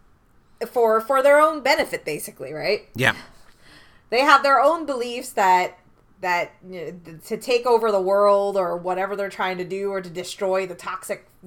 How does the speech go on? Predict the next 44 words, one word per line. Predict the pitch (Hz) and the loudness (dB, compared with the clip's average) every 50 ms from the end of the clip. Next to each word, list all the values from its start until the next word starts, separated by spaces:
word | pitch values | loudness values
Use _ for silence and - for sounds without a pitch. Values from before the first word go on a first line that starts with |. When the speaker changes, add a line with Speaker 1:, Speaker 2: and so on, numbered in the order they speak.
| 180 | -8
Speaker 1:
jungle | 165 196 170 185 190 190 196 202 202 | -6 -6 -6 -6 -6 -4 -4 -2 -2
is | 196 190 180 | -2 -2 -2
the | 185 | -4
way | 180 180 180 190 196 | -4 -4 -2 -2 -2
to | 190 | -4
go, | 185 185 185 180 180 185 185 190 190 | -4 -4 -2 -2 0 0 0 -2 -2
or, | 185 180 156 160 - _ _ _ _ _ _ - | -4 -4 -6 -8 -12 _ _ _ _ _ _ -8
or | - 185 196 202 | 0 2 2 4
whatever. | 196 214 220 226 233 233 180 160 156 | 4 6 6 6 4 4 2 -4 -8
It, | 135 165 190 - - _ _ _ _ _ | -6 -8 -8 -8 -12 _ _ _ _ _
so | - - 254 254 | -8 -4 -2 0
they're | 262 262 | 0 0
trying | 262 269 330 320 339 339 | 0 0 0 0 0 0
to | 330 | -2
create | 302 - - 285 254 247 254 226 | -6 -8 -4 0 0 0 0 -2
this | 240 220 214 | -4 -6 -4
imbalance | - 202 185 170 151 165 160 185 190 180 175 170 180 - | -6 -8 -6 -4 -2 0 0 0 0 -2 -4 -8 -10 -6
by | - 175 | -4 -4
using | 170 170 175 190 190 185 180 185 175 | -4 -4 -6 -8 -6 -6 -6 -6 -8
this | 165 165 160 - | -10 -12 -14 -14
type | - 196 170 165 165 | -12 -10 -10 -8 -8
of | 170 170 165 160 _ _ _ _ _ | -10 -12 -14 -16 _ _ _ _ _
humanoid | - - 220 208 208 190 190 185 185 185 185 180 180 180 180 175 175 165 | -14 -8 -6 -4 -4 -4 -4 -4 -2 -2 -2 -2 -4 -4 -6 -8 -10 -8
bioweapon. | 175 180 170 170 170 160 156 151 - - - 151 - - 156 160 - - _ _ _ _ _ _ _ _ _ _ _ _ _ _ _ _ _ _ _ _ - | -6 -4 -4 -4 -4 -6 -10 -12 -12 -14 -12 -14 -14 -14 -16 -20 -20 -20 _ _ _ _ _ _ _ _ _ _ _ _ _ _ _ _ _ _ _ _ -10
And, | - 208 208 214 214 208 214 208 208 190 175 - - - - _ _ - - - _ _ _ _ _ - _ - - - | -6 -4 -4 -2 -2 -2 -4 -4 -8 -12 -16 -18 -20 -20 -20 _ _ -20 -20 -20 _ _ _ _ _ -20 _ -18 -12 -8
and | 214 208 208 208 196 185 | -6 -4 -4 -6 -8 -10
these | 247 262 277 294 | -12 -10 -10 -10
people | - - 302 302 302 294 254 226 | -8 -6 -6 -2 2 2 4 4
are | 202 190 185 185 185 | 4 2 2 0 0
like, | 180 180 175 175 156 - - | -2 -2 -4 -4 -6 -8 -10
you | 214 220 214 | -8 -6 -4
know, | 208 | -4
you | 196 208 254 277 | -4 -4 -4 -4
can | 311 285 254 | -4 -4 -2
really | 254 294 302 320 302 | -2 -4 -4 -4 -4
see | 277 - - - 247 240 233 233 226 | -6 -8 -10 -12 -12 -10 -6 -4 -2
that | 208 196 190 185 185 - - 175 | 0 0 0 0 -2 -4 -6 -8
this | 170 196 196 196 - | -8 -8 -8 -8 -12
group | 185 165 185 190 208 247 262 262 | -14 -12 -10 -8 -6 -6 -2 -2
of | 233 202 | -2 -2
people | - - 240 233 226 220 175 180 | -4 -8 -14 -10 -8 -6 -6 -8
have | - - 175 175 165 165 | -8 -6 -6 -6 -6 -8
these | 165 180 175 180 170 196 214 | -10 -10 -10 -10 -12 -14 -12
very | 170 175 185 190 196 196 190 190 185 185 180 175 180 | -8 -4 -4 -2 -2 -2 -4 -4 -4 -2 -4 -6 -8